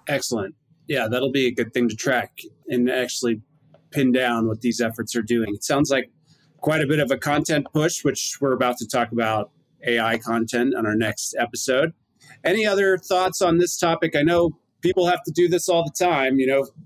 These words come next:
rip away a website from an I T organization and, and install some sort of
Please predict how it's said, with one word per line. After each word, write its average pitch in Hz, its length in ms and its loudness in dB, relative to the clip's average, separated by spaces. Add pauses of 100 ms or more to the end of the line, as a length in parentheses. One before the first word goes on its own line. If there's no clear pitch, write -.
(120)
rip 147 200 -2
away 143 240 4
a 135 80 4
website 139 580 2
from 127 140 -2
an 131 80 0
I 135 200 0
T 135 220 2
organization 127 840 0
and, 113 240 0 (400)
and 117 180 -2
install 139 460 0
some 135 260 -2
sort 135 220 -2
of 123 80 -4